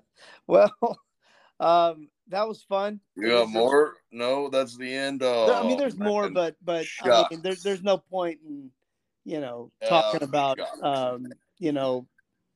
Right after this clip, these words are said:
Speaker 1: uh, well, I lost, I lost the list now, so no, no,
Speaker 2: Oh,
Speaker 1: no.
Speaker 2: sure,
Speaker 1: There,
Speaker 2: sure,
Speaker 1: there's no point
Speaker 2: shucks.
Speaker 1: talking about Colton Wong.
Speaker 2: Oh,
Speaker 1: Uh,
Speaker 2: let's not. Yeah,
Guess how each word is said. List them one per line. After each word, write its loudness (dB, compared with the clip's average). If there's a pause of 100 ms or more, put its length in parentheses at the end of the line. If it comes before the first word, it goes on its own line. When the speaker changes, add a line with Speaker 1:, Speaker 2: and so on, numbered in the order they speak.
(160)
Speaker 1:
uh, 0
well, 0
I 0
lost, 0
I -2
lost 2
the -6
list -4
now, -6
so -6 (400)
no, 6
no, 4
Speaker 2:
Oh, 4
Speaker 1:
no. -2
Speaker 2:
sure, -6
Speaker 1:
There, 2
Speaker 2:
sure, -6
Speaker 1:
there's 0
no 8
point 4
Speaker 2:
shucks. -12
Speaker 1:
talking 2
about -2
Colton 0
Wong. -2 (720)
Speaker 2:
Oh, -2
Speaker 1:
Uh, -18 (220)
Speaker 2:
let's -6
not. -2
Yeah, -4